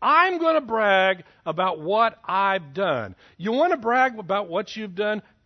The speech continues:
Go back earlier in the chapter. "There's none who does righteous, no, not one. There's no one who seeks after God."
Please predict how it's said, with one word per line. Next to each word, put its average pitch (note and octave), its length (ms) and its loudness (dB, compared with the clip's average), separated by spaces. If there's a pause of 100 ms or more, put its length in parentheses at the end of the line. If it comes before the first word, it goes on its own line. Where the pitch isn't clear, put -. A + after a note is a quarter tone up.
(160)
Go A#3+ 160 -4
back B3 240 0 (180)
earlier F#3+ 400 -2
in D#3 80 -6
the D3+ 80 -8
chapter. E3+ 440 -4
"There's B2 260 -8
none F#3+ 240 -2
who F#3+ 80 -4
does D#3 200 -4
righteous, F3 400 -4
no, D3+ 160 -2
not C3+ 180 -4
one. F3+ 180 -4
There's B2 180 -10
no D#3+ 120 -6
one E3+ 100 -6
who D3 80 -10
seeks - 280 -14
after C#3+ 260 -6
God." E3+ 300 2